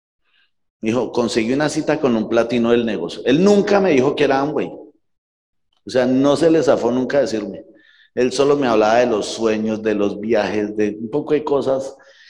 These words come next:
que a mí ni se me habían ocurrido. Y él que sí, que no sé qué. Y un día me dijo, "Nos vemos el próximo, el martes o jueves", o, no me acuerdo el día. "Tenemos cita con un platino a las dos de la tarde. No me llegue tarde,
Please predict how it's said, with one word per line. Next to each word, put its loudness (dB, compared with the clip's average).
que 2
a 2
mí 2
ni 0
se -2
me 0
habían 0
ocurrido. -4
Y -2
él -2
que -4
sí, -4
que -6
no -6
sé -10
qué. -8
Y -6
un 0
día 4
me 0
dijo, -2
"Nos 2
vemos 4
el -2
próximo, -4
el -4
martes -2
o 0
jueves", -4
o, -10
no -2
me 2
acuerdo 4
el 6
día. 0
"Tenemos -2
cita 0
con 2
un 0
platino 0
a 2
las 2
dos -6
de 0
la -2
tarde. -6
No 0
me 4
llegue 2
tarde, -2